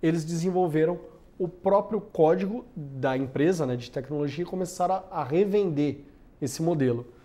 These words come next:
Né, o que que acabou acontecendo? Cada empresa, cada cliente ia customizando de acordo com a necessidade. Então, essa empresa de tecnologia, ela tem que dar manutenção em vários códigos distintos,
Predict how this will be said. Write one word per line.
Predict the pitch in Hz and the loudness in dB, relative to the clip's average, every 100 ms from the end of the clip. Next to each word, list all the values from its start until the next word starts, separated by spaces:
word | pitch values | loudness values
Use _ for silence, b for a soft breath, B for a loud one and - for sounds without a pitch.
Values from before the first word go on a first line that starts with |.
| B B B | B B B
Né, | 170 | 2
o | 180 | 4
que | 254 | 2
que | - | 2
acabou | 233 226 190 185 196 | 0 2 0 2 2
acontecendo? | 196 190 180 - 127 123 117 - - | 2 0 -2 -2 -4 -4 -10 -18 -20
Cada | - 240 262 | 0 2 2
empresa, | 196 170 202 220 127 117 - - | 0 4 4 4 0 -10 -14 -2
cada | 175 196 202 - - _ _ | 2 4 2 -2 -14 _ _
cliente | 165 151 180 226 - - - - b b b _ | 0 2 2 0 -6 -12 -18 -20 b b b _
ia | 170 196 202 220 - - | 2 4 4 -2 -8 -18
customizando | - 233 - 226 220 175 160 190 240 240 262 - b b | -6 -6 2 2 4 0 2 2 2 0 -4 -10 b b
de | 165 | -2
acordo | 190 190 196 196 | -2 2 2 2
com | 202 | -2
a | |
necessidade. | 190 - 208 - 156 160 196 214 247 B B B B _ | -2 -4 -6 -2 2 2 2 -2 -8 B B B B _
Então, | 208 202 156 135 131 - | 0 6 6 6 2 4
essa | 185 226 214 | 4 6 2
empresa | 165 156 143 | 4 4 2
de | 131 | 0
tecnologia, | 147 143 139 135 120 202 214 135 - | -4 0 0 0 0 2 2 2 -2
ela | 147 147 | -2 0
tem | 147 160 | -2 -6
que | |
dar | 151 147 | -2 -2
manutenção | 151 151 156 147 - 143 165 214 - - - - | -2 -4 -4 -8 -6 -6 -4 -6 -12 -20 -20 -6
em | 151 | -4
vários | 131 151 185 - | 0 0 0 -4
códigos | - - 151 160 170 160 | -6 0 0 0 -6 -6
distintos, | 151 165 190 - 147 143 131 - | -6 -6 -8 -6 -6 -6 -8 -18